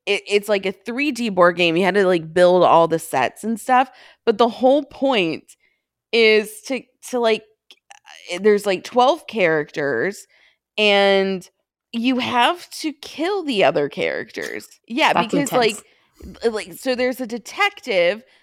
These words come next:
Speaker 1: that w-, is waiting outside and is slowly advancing to the front door. And so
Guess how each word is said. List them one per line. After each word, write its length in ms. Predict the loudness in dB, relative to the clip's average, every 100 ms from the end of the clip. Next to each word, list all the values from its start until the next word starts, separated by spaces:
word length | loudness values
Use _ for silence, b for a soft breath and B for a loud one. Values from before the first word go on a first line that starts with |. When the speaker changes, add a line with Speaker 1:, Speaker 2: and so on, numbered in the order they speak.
| b
Speaker 1:
that 180 | 0 0
w-, 180 | 0 -14 _ _ -4
is 240 | -4 -4
waiting 460 | -6 -6 -4 -6 -4
outside 840 | 0 0 0 -8 -2 2 2 2 -2
and 160 | -6 -6
is 120 | -8
slowly 480 | -10 -4 -2 -2 -2
advancing 540 | -2 -2 -4 -6 -10
to 100 | -6
the 120 | -4 -6
front 500 | -4 -6 -6 -12 -4
door. 560 | -2 0 -2 -6 -10 -16 b b b
And 220 | 0 0
so 460 | -2 -2 0 0 -2